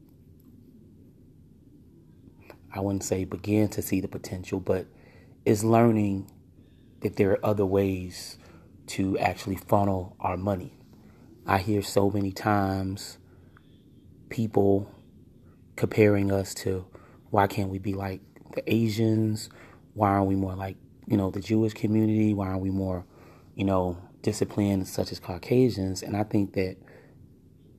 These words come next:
you know, all of this is foolish. It's foolishness to, for us to continue to compare ourselves and look at what other people do and say, "Maybe we should do that," or, "Maybe we should be,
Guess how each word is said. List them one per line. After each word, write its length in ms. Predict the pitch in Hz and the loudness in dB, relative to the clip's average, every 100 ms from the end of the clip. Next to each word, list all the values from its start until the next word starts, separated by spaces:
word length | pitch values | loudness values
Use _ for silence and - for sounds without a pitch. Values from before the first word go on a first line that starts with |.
| - - - | -20 -20 -4
you 100 | 110 | 0
know, 120 | 104 - | 0 2
all 180 | 98 98 | 2 2
of 80 | |
this 220 | 98 98 - | 0 -2 -6
is 100 | - | -2
foolish. 560 | 156 127 - - - - - - - - - | 2 2 0 -8 -12 -18 -20 -20 -20 -14 -10
It's 120 | - | -2
foolishness 580 | 117 110 104 101 95 - | 2 2 2 0 -2 -6
to, 340 | - 98 - - | 0 0 0 -2
for 160 | 95 | 0
us 120 | 95 - | 0 -4
to 60 | |
continue 500 | - 95 - 95 98 | -6 -6 -2 0 0
to 360 | 95 98 92 87 - - - - - - | -2 -4 -4 -6 -14 -20 -20 -20 -18 -8
compare 400 | - - 110 98 | -2 6 6 6
ourselves 600 | 92 - 98 92 92 95 | 0 -2 -2 -2 -4 -6
and 80 | 95 | -2
look 200 | 104 98 | -2 -2
at 100 | 92 | -6
what 160 | 98 | -6
other 220 | - 95 95 | -4 -6 -4
people 380 | - 117 101 | 0 0 0
do 300 | 95 98 92 - | -4 -4 -4 -6
and 140 | 98 | -6
say, 260 | - 95 95 - - - - | -2 -2 -2 -12 -20 -12 2
"Maybe 220 | 117 120 | 4 4
we 120 | 117 | 2
should 200 | - 98 | 0 0
do 180 | 104 98 | 0 0
that," 300 | 87 - - | -2 -10 -12
or, 120 | 92 | -2
"Maybe 240 | 104 117 110 | 4 4 4
we 120 | 107 | 0
should 220 | - 101 | -2 -2
be, 300 | 104 101 | 2 0